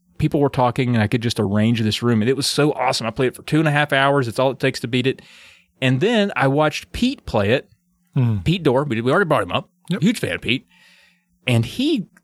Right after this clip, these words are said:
Speaker 1: goes the extra mile where he's ex-, inspecting every object and kinda coming up with a backstory for why it exists. And he unlocked so many things about that game that were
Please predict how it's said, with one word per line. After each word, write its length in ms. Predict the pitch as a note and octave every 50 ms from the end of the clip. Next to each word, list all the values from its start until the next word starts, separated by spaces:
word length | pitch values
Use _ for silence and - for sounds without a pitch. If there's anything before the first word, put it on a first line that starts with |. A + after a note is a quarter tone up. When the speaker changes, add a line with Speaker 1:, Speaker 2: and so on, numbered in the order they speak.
| - -
Speaker 1:
goes 220 | D3+ F3 E3+ D#3 -
the 100 | D#3+ B2+
extra 260 | C#3+ - - - A#2
mile 340 | A#2+ B2 C3 C3 A2+ G2 F#2
where 160 | G2 G#2+ G#2+ G2+
he's 420 | G#2 C3+ C#3+ D3 C3+ A#2+ - - - _ _ _ _ _ _ _ _ -
ex-, 220 | C3+ - - - -
inspecting 520 | - C3+ - - - F#3+ F3+ - - E3+ E3
every 160 | C#3+ C3+ C3
object 380 | B2 B2+ C3 B2+ A#2 A#2 G#2+ -
and 100 | A2+ G2
kinda 160 | C3+ C#3 C3+
coming 280 | - - C#3+ C#3 B2+
up 80 | B2 G#2+
with 80 | A#2 G#2+
a 60 | G2
backstory 460 | F#2+ G2+ G#2 A#2+ - - D3 C#3 C3+
for 80 | - B2
why 100 | A#2 A#2+
it 40 | A#2 A2+
exists. 360 | A2 G#2+ A2+ B2+ C3+ - -
And 80 | C#3+ C#3
he 140 | D#3+ F#3+ B3
unlocked 340 | B3 A3+ G3+ E3 D3+ -
so 200 | - - - D#3
many 180 | F3 F#3 F3 D3+
things 300 | - - C3 C#3 C3+ C3
about 180 | C3+ C#3 C#3 -
that 100 | D3 C#3+ C3+
game 260 | D3 D3+ D#3 D#3 D3
that 140 | B2 A#2 F#2+
were 260 | A2+ A2 G#2+ G2